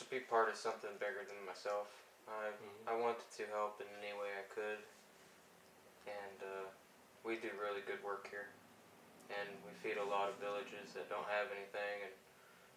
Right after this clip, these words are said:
Speaker 1: I like being a part of it.
Speaker 2: Е, тобто він каже, що Я просто хочу бути частиною чогось більшого, ніж я сам. І, е, це мене спонукає, щоб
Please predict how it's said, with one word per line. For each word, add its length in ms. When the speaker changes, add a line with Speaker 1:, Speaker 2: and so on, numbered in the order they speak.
Speaker 1:
I 100
like 180
being 180
a 100
part 220
of 120
it. 80
Speaker 2:
Е, 200
тобто 200
він 140
каже, 280
що 160
Я 120
просто 260
хочу 360
бути 280
частиною 640
чогось 420
більшого, 400
ніж 300
я 100
сам. 380
І, 360
е, 240
це 220
мене 680
спонукає, 600
щоб 200